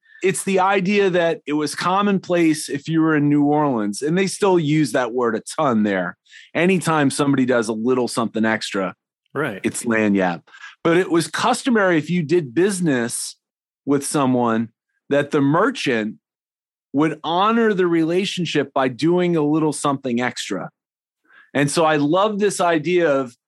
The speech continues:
Speaker 1: how do you differentiate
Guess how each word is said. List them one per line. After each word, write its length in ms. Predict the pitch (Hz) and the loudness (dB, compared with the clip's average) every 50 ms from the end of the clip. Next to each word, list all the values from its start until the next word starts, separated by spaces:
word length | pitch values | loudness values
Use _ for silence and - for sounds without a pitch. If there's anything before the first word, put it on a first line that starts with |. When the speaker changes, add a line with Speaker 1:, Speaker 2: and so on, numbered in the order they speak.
| _ _ | _ _
Speaker 1:
how 400 | - - - - - 180 185 202 | -8 -8 -6 -4 -2 0 0 0
do 60 | 208 208 | 0 0
you 320 | 190 196 202 196 185 180 | 0 0 0 0 0 -2
differentiate 1200 | 147 - - 175 170 170 - 160 165 160 160 165 156 - - 160 139 123 117 113 110 117 131 - | -2 -2 0 0 0 0 -2 0 0 2 2 2 0 -2 -2 0 0 2 2 2 0 0 -2 -6